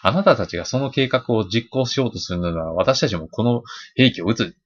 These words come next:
準備がありますよ、みたいな感じで交渉を始めるんですよね。え、まあ、もし私たちの世界を滅ぼすなら、あな-、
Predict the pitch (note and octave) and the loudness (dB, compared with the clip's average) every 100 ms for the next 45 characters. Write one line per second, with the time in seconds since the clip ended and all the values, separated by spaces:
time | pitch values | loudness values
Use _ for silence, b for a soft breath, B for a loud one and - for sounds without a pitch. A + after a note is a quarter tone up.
0 | _ A#2+ C#3 G#2 E2 F2+ A#2+ C#3 F2 E2+ | _ 2 2 2 0 4 4 4 0 -4
1 | E2 E2 E2 D#2+ - G3+ G3 F3 D#3 D#3 | -8 -8 -8 -6 2 4 8 6 4 2
2 | D3 A2+ - - G#2+ A#2+ B B B B | 2 0 -6 -6 -6 -6 B B B B
3 | F#2 - b b b _ _ - G#3 _ | 0 0 b b b _ _ -20 -20 _
4 | _ _ _ _ - G#2+ G2 G2+ E2+ F2 | _ _ _ _ -8 -4 0 2 2 0
5 | C3+ F3 - F3+ F#2+ F2+ - F#2+ G#2+ - | 2 2 4 2 2 0 0 -2 -2 2
6 | F#2 E2+ G2+ A#2 C#3+ G2+ F2 G#2+ | 2 2 0 -2 0 2 4 2